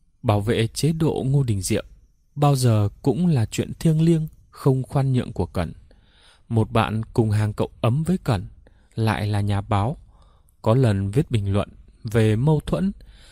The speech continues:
Thống Nhất đã đề cao niềm tự hào của gia đình họ Ngô là đuổi vua không khả.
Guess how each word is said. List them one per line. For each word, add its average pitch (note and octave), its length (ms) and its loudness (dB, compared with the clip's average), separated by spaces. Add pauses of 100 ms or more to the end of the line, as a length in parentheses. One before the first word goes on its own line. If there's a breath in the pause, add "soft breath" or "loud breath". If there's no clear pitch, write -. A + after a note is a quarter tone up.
(200 soft breath)
Thống B2+ 220 6
Nhất E3+ 160 4 (320)
đã C3+ 360 -2
đề A#2+ 200 2
cao C#3+ 480 -2
niềm G#2 200 0
tự - 180 -8
hào G2 360 -2 (320)
của G2 280 2
gia D#3 220 -2
đình A#2 180 -2
họ G2+ 200 -4
Ngô A#2+ 360 2 (480 soft breath)
là A2 320 0
đuổi G2+ 340 0
vua D3 340 0
không A#2+ 380 -4
khả. F#2 240 -4